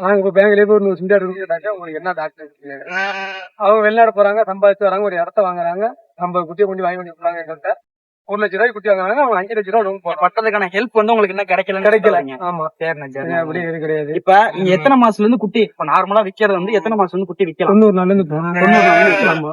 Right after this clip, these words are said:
Speaker 2: இந்த இப்ப சந்தையில எல்லாம் வந்து ஒரு மாச குட்டின்னு சொல்லி இப்ப இதெல்லாம் வந்து எத்தனை நாள்
Speaker 1: ஆமா,
Speaker 2: குட்டிண்ணே?
Speaker 1: இதுல வந்து அஞ்சு நாள் குட்டி.
Speaker 2: இது அஞ்சு நாள் குட்டி. ஆனா
Speaker 1: ஆமா.
Speaker 2: இப்ப சந்தையில இருந்து இப்ப பாக்குற வீடியோஸ் எப்படின்னா,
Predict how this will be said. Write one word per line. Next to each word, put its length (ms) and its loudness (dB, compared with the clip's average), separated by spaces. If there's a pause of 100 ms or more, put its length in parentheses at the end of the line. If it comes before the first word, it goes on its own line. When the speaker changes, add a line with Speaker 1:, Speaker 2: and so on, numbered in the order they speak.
Speaker 2:
இந்த 180 2
இப்ப 240 2 (260)
சந்தையில 380 4
எல்லாம் 140 2
வந்து 120 6
ஒரு 140 6
மாச 260 2
குட்டின்னு 280 -2
சொல்லி 100 2
இப்ப 160 0 (160)
இதெல்லாம் 280 4
வந்து 120 8 (120)
எத்தனை 280 2
நாள் 80 2
Speaker 1:
ஆமா, 20 -4
Speaker 2:
குட்டிண்ணே? 360 2
Speaker 1:
இதுல 140 6
வந்து 180 4
அஞ்சு 180 -2
நாள் 100 0
குட்டி. 240 0 (120)
Speaker 2:
இது 100 6
அஞ்சு 240 4
நாள் 180 6
குட்டி. 240 -2 (120)
ஆனா 140 2
Speaker 1:
ஆமா. 60 4
Speaker 2:
இப்ப 140 2
சந்தையில 380 4
இருந்து 260 6
இப்ப 440 2
பாக்குற 340 2
வீடியோஸ் 320 2
எப்படின்னா, 360 0